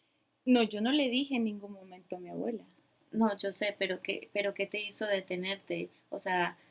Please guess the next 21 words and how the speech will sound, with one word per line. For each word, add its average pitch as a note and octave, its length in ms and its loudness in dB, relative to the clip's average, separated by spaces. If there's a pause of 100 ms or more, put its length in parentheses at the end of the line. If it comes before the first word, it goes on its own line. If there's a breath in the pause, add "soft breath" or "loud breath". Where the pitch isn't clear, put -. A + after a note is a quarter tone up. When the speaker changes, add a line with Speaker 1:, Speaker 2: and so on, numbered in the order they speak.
(240 soft breath)
Speaker 2:
no, G3+ 380 0
en G#3 160 4
ese G#3 220 0
momento G#3+ 360 0
no G3+ 140 -2
te G3 100 0
dieron F#3+ 240 0
ganas F#3+ 280 0
de F#3+ 80 -4
decirle F#3 340 -2
a, F#3 120 -2 (320)
"Abuela, G3+ 360 2
yo, F#3+ 120 -4
yo F#3 220 -4
ya G3 160 4
sabía G3+ 560 0
que F3 180 0
él F3 140 -8
tenía F#3 280 -10
otra F3+ 160 -8
familia", F#3 600 -4